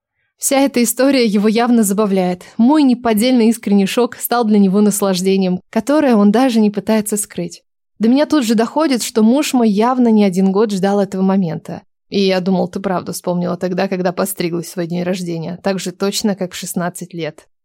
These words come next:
Твоя косая челка едва не свела меня с ума, и я думал, это намек. Ты поэтому тогда так разоткровенничался? Скорее, расчувствовался. Я подумал, раз ты все вспомнила, значит, не все еще потеряно, у меня есть шанс.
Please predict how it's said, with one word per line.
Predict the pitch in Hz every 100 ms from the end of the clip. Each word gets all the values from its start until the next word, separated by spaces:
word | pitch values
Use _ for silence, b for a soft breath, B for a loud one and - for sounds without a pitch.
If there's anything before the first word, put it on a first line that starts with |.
| _ _ _ _ _
Твоя | 196 202 180
косая | 196 190 175
челка | 170 - 190 190 190
едва | 175 175 170
не | 170
свела | - 180 170
меня | 165 160
с | -
ума, | 170 180 175
и | 160
я | 160 151
думал, | 156 175 170 156
это | 160 170
намек. | 156 160 175 190 - _ _ _ _ _ _ _ _ _
Ты | - 220
поэтому | 269 320 330 262
тогда | 269 240 254
так | 247 208
разоткровенничался? | 220 220 208 254 254 262 214 202 196 190 - 165 - _ _ _ _
Скорее, | - - 165 170 170
расчувствовался. | 180 - 190 175 - 139 165 -
Я | 170 170
подумал, | 175 185 196 185 175
раз | 175 180 -
ты | 175
все | 165 165
вспомнила, | - 185 185 190 185
значит, | 180 185 180 180
не | 170
все | - 170
еще | 170
потеряно, | 175 170 - 190 185 180
у | 170
меня | 175 165
есть | 160
шанс. | - 190 190 -